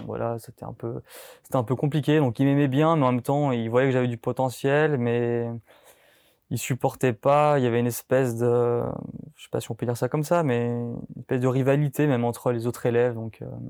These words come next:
il voulait montrer que c'était le meilleur dessinateur, et du coup, dès qu'il y avait des gens qui savaient un peu dessiner, bah, du coup, il les mettait un peu de côté.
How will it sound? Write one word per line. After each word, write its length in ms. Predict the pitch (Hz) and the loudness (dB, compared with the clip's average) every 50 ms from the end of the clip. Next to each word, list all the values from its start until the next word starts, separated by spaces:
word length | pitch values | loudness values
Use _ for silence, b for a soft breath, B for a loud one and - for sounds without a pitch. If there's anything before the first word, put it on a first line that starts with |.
| 120 127 123 117 _ _ _ _ _ _ _ - - _ _ _ _ - | -12 -12 -14 -16 _ _ _ _ _ _ _ -18 -18 _ _ _ _ -2
il 80 | 143 123 | 0 2
voulait 140 | 135 135 | 4 4
montrer 260 | 131 127 123 - 156 135 | 4 2 2 0 -4 -4
que 60 | - | -2
c'était 200 | 131 117 - 123 | -4 -2 -2 0
le 60 | 120 | 0
meilleur 260 | 120 127 131 135 135 | 2 2 2 2 0
dessinateur, 640 | 127 123 120 - - 127 123 120 - 143 160 151 135 | 0 -2 -4 -4 -2 -2 -2 0 0 0 0 2 2
et 40 | |
du 120 | 123 113 113 | 0 -2 -4
coup, 200 | - - 156 143 | -2 0 0 2
dès 120 | 123 131 | 2 0
qu'il 80 | 127 - | 0 0
y 20 | |
avait 100 | 123 123 | 0 0
des 60 | 120 | 0
gens 120 | 113 131 127 | 0 -2 -4
qui 60 | - | -4
savaient 140 | - 117 120 | -4 -2 -2
un 80 | 117 | -2
peu 120 | 113 - 117 | -2 -2 -4
dessiner, 460 | 117 117 - - 117 120 123 139 139 | -4 -4 -4 -6 -6 -4 -4 -4 -4
bah, 120 | 120 113 | -4 -4
du 100 | 113 113 | -6 -6
coup, 140 | - - 147 | -4 -2 -2
il 60 | 131 | -2
les 40 | 113 | -2
mettait 220 | 113 120 117 - 131 | -2 -4 -2 -2 -4
un 40 | |
peu 140 | 123 - 120 | -4 -4 -10
de 60 | - | -8
côté. 260 | - 127 - - 127 | -8 -8 -6 -8 -12